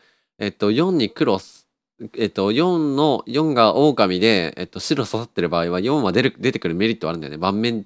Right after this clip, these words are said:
だけで見るとね。だから、三強の四狼もあるんだよね。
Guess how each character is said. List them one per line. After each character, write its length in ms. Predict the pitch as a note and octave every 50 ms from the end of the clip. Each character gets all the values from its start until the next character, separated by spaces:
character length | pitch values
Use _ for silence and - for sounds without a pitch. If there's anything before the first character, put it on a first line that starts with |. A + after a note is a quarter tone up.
| _ -
だ 140 | - G#2+ -
け 80 | -
で 100 | A2 F#2+
見 140 | D#2 E2 E2+
る 80 | - -
と 140 | - D2 D2
ね。 160 | - D2+ _ _ _ _ _ _ _ _ _ _ -
だ 100 | B2 A#2
か 100 | - G2
ら、 160 | F#2+ F#2 F#2
三 320 | - - D#3+ E3 F3 F3+
強 320 | - - G3 F#3 D3+ A2+ G2+
の 80 | F#2
四 340 | F#2+ G#2+ A#2+ A#2+ G#2+ F#2+ E2 -
狼 360 | A2+ A#2+ A2 - F#2 E2 D#2+
も 160 | D#2+ - -
あ 100 | - G#2
る 80 | G2 F2+
ん 60 | D2
だ 80 | D2+ D2
よ 80 | C#2
ね。 120 | D2 -